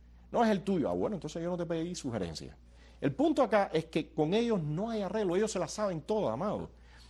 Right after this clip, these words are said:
Y aunque usted vaya disfrazado de marciano, ellos saben que usted tiene traje. Entonces, constituye una pérdida de tiempo para uno y una ganancia de tiempo para ellos. Entonces,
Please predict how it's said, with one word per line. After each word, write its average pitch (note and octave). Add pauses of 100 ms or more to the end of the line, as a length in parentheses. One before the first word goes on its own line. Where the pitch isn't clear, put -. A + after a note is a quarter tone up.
(140)
Y F3
aunque D#3+
usted A#3+
vaya A3+
disfrazado F3+
de C#3
marciano, D#3 (260)
ellos G3
saben A#3+
que E3+
usted E3+
tiene F3
traje. E3
Entonces, G#3+ (260)
constituye G3+
una G#3+
pérdida A3+
de F#3+
tiempo G3+
para E3
uno D#4 (380)
y E3
una F#3+
ganancia E3+
de C#3
tiempo D3+
para G#2
ellos. F2+
Entonces, A3